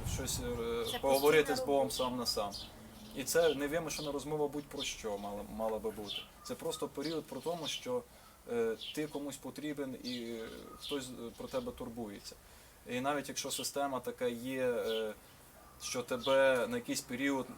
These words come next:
Speaker 1: або не допустять до роботи, якщо ти не ходиш на консультації, так, то в нас про це не питають, так, е, йдеш і працюєш.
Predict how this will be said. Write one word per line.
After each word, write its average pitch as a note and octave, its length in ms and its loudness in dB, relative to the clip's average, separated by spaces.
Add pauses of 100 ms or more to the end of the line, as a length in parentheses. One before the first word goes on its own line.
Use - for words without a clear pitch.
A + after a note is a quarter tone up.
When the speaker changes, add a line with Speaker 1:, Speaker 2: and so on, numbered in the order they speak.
Speaker 1:
або C3 200 0
не C3 100 0
допустять C3 420 -2
до B2+ 100 -2
роботи, D#3 360 0
якщо C3+ 220 -2
ти F3 140 -2
не B3 120 -2
ходиш B3 320 -4
на A#3 80 -4
консультації, A#2+ 760 0
так, C3 220 0
то B2 100 -2
в A#2+ 40 -2
нас B2+ 260 -4
про B2 120 -6
це C3+ 120 -2
не C3+ 100 -2
питають, C#3+ 480 2
так, A2 220 -2 (100)
е, G2+ 300 -10 (120)
йдеш B2+ 260 0
і - 40 -10
працюєш. - 580 -6